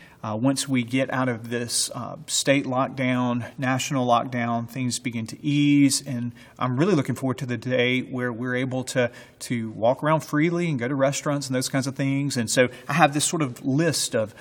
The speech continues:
of things that I'm really looking forward to doing. Uh, certainly on the top of that list is seeing family members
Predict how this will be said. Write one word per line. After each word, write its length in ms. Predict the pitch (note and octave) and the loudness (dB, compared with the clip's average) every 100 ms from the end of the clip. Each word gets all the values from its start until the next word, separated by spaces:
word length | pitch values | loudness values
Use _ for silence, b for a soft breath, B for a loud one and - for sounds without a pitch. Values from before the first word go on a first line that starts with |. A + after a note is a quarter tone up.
| B | B
of 100 | - | -10
things 260 | - D3 C3 | -2 2 4
that 80 | C3 | 4
I'm 200 | A#2+ B2 | 2 2
really 200 | D#3 D3 | 4 4
looking 200 | C3+ E3+ | 4 0
forward 340 | - A#2+ A2+ - | -2 -2 -2 -6
to 80 | |
doing. 400 | G#2 A2+ G#2 G2 | -6 -4 -2 -4
Uh, 240 | F#2+ F2 F2+ | -6 -8 -8
certainly 340 | - C3+ C3+ | -4 -2 0
on 60 | A#2+ | -2
the 80 | A2 | -2
top 260 | B2+ A#2+ | -2 -2
of 80 | A#2+ | -2
that 160 | A#2 A2+ | -2 -2
list 380 | B2+ B2+ B2+ | 0 0 -2
is 80 | A#2 | -4
seeing 240 | - G#2+ G2 | -2 -2 -4
family 420 | - E3 D#3+ D#3+ | 0 2 2 2
members 640 | D3+ D3+ C#3+ C#3 C#3 - | 2 0 0 0 -2 -6